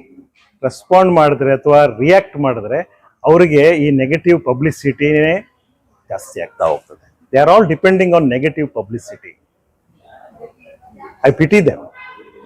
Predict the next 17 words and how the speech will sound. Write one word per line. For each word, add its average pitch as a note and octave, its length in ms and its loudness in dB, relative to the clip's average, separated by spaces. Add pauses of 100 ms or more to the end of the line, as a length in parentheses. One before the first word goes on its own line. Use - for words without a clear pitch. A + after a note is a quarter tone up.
(440)
ಅವ್ರ C#3 120 2
ಬಗ್ಗೆ D3+ 280 0
ನನಗೆ D3+ 320 2
ಬಹಳ C3+ 260 2
ಕನಿಕರ D#3+ 420 -2
ಇದೆ. F#2 540 -6
ಇದುವರೆಗೂ F3+ 480 4
ಅವ್ರ D#3 180 4
ಬಗ್ಗೆ D3 220 -2
ಕೇಳಿಸ್ತಾ F3+ 500 -2
ಇತ್ತು, C#3 500 -4 (280)
ಈಗ F3 160 2
ನನ್ನ E3+ 260 2
ಬಗ್ಗೆ F3+ 260 2
ಮಾತಾಡಿರೋದನ್ನ E3 840 0
ಹೇಳ್ತಾ C3 360 -4
ಇದ್ದೀನಿ. G2 320 -12